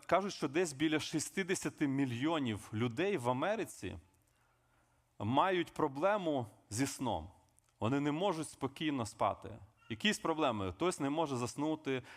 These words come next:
хтось не висипається достатньо. І це призводить до багатьох інших проблем. Проблеми зі здоров'ям, бо людина не спить, не відпочиває, організм не відновлюється.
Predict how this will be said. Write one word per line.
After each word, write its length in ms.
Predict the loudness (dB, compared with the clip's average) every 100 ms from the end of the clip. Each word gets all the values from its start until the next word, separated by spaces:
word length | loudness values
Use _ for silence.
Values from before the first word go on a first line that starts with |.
| -4
хтось 220 | 0 2
не 100 | 2
висипається 800 | 0 0 0 4 6 4 2 -4
достатньо. 680 | -4 -2 2 2 2 -2 -4 -6 -18 -20 -12 0
І 220 | 2 2
це 260 | 2 0
призводить 580 | 2 0 0 2 0 0
до 120 | 0
багатьох 380 | 2 2 2 -4 -4 -16 -20 -16 0
інших 360 | 0 2 0 0
проблем. 340 | 0 0 0
Проблеми 460 | 0 2 4 4 0
зі 100 | -2
здоров'ям, 760 | 0 2 4 2 2 0 0
бо 100 | 0
людина 300 | 0 0 0
не 100 | 0
спить, 320 | -2 -2 0
не 100 | 0
відпочиває, 680 | -2 -4 -6 -2 2 4 4
організм 380 | 2 -2 -4 -2
не 300 | -2 -2 -2
відновлюється. 720 | 0 0 0 2 -2 -2 -6